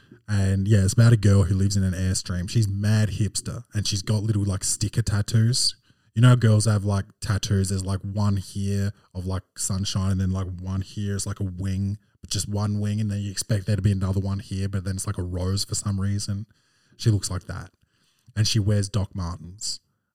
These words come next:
um, with shorts and socks. She wears high socks, Doc Martens, with, like, kinda short shorts, but not too short. Like, like, not,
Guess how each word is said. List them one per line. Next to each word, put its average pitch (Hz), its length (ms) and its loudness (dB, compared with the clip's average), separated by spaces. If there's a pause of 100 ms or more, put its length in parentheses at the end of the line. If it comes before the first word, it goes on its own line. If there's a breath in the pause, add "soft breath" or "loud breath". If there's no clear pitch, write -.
(220)
um, 90 460 -4
with 101 140 0
shorts 90 440 0
and 101 180 -2
socks. - 340 -4
She - 120 0
wears 90 220 -2
high 101 200 2
socks, - 400 -2
Doc 101 260 0
Martens, 90 640 -6 (400)
with, 92 320 -4
like, 90 220 -4
kinda 92 500 0 (220)
short 95 360 2
shorts, 90 240 -4
but 95 120 -6
not 104 200 2
too 92 220 0
short. - 380 -8 (920)
Like, 85 240 -6 (1600)
like, 95 200 0
not, 110 220 6